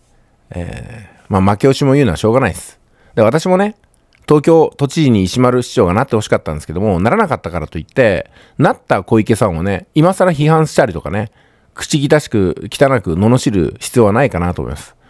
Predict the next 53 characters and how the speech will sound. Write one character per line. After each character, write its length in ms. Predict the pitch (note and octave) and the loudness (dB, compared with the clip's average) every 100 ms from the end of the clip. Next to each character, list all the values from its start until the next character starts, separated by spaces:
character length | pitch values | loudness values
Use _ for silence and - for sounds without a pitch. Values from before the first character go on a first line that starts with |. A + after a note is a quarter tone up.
| _ - | _ -2
ま 120 | G#2+ | -2
あ、 20 | |
こ 140 | - | 2
れ 60 | A#2 | 2
も 320 | G3 G#3+ F#2+ _ _ - | 4 2 0 _ _ -2
都 120 | F3 | 0
民 140 | F3+ G#2 | 2 0
の 100 | D2+ | -2
決 220 | F#2 F#2+ | -6 -2
断 160 | A#2+ | -2
な 100 | D3+ | 0
ん 60 | C3+ | -2
だ 80 | D2 | -2
な 160 | F#2 | -4
と 160 | - - | -4 -8
思 160 | D#2+ D#2 | -8 -8
っ 40 | |
て 120 | - | -4
ね、 100 | G#2+ | 0
見 100 | A#2+ | 2
る 60 | A2 | 2
し 100 | - | 0
か 80 | F#2+ | -2
な 100 | A2 | 0
い 60 | |
で 80 | C#2+ | -2
す 120 | - | -8
し、 280 | - B2 F2 - - - | -2 0 0 -8 -20 -4
ひ 160 | A3+ | -4
い 40 | G#3 | 2
て 120 | E3+ | 4
言 120 | D3+ | 4
え 20 | |
ば、 340 | D#3 E3+ F#2+ - - - - - | 4 2 0 -8 -20 -20 -14 0
日 120 | B2 | 2
本 140 | F3 | 4
の 60 | A#2+ | 2
方 180 | A#2 G#2+ | 2 2
向 160 | A2+ | 0
性 160 | G#2 G#2+ | 2 4
を、 300 | B2 G2 - _ _ _ - | 4 2 -2 _ _ _ -2
こ 120 | C3+ | 2
の 60 | |
民 180 | B2 C#3+ | 4 4
主 80 | C#3 | 2
主 80 | D3+ | 0
義 60 | A2+ | 0
の 240 | D#2+ - | 0 -2
世 120 | G2+ | -2
の 60 | G#2 | 0
中 200 | F2+ C#2 | 0 -2
で 80 | E2 | -4
ね、 200 | A#2 | -6